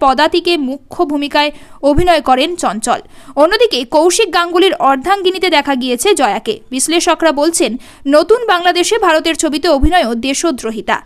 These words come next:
সেই কারণেই হয়তো চঞ্চলের উপর কোপ পড়েছে। সবচেয়ে বড় কথা,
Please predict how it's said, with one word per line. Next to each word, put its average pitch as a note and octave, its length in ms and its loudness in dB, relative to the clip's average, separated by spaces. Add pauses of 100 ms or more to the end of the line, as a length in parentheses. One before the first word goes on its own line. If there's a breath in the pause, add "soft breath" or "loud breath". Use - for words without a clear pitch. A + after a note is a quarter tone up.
(100)
সেই C4 240 -2
কারণেই C#4 380 0
হয়তো F4 260 0
চঞ্চলের E4 500 0
উপর E4 240 2
কোপ E4+ 400 0 (100)
পড়েছে। A3 440 -4 (180 soft breath)
সবচেয়ে C4+ 400 0
বড় B3 260 0
কথা, F4+ 380 -2